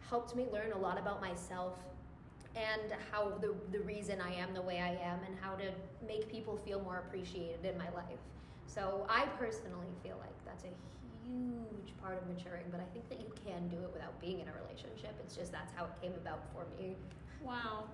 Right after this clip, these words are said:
Speaker 2: No, that's, like, super cool too, is, like, I guess, yeah, you, you learn a lot from, like, your first long-term relationship or any long-term relationship. I feel like if it, <laughs> if it lasts longer than six months,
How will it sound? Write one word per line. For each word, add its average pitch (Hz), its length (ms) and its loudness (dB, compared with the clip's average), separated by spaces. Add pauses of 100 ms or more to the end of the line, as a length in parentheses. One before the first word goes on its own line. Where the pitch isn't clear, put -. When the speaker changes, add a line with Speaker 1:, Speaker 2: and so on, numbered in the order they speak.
(140)
Speaker 2:
No, 359 260 6
that's, 302 200 4
like, 392 140 4
super 302 420 -2
cool 240 140 0
too, 233 360 0
is, 208 80 -6
like, 196 260 0 (1080)
I 269 120 6
guess, 339 360 6 (140)
yeah, 262 380 6 (120)
you, 262 140 0 (140)
you 262 120 2
learn 254 200 0
a 226 100 0
lot 208 360 2 (260)
from, 208 160 -2
like, 202 240 -2
your 214 100 0 (140)
first 190 640 -4 (1080)
long-term 208 640 -2
relationship 214 800 -6
or 247 100 -2
any 311 220 2
long-term 180 480 -4
relationship. 175 560 -8
I 180 100 -4 (100)
feel 196 80 -4
like 185 180 -4
if 196 140 -8
it, - 180 -4 (200)
<laughs> - 260 -10
if 214 60 2
it 202 100 0
lasts 240 280 0
longer 240 280 0
than 185 160 -4
six 240 380 -6 (120)
months, 240 360 -4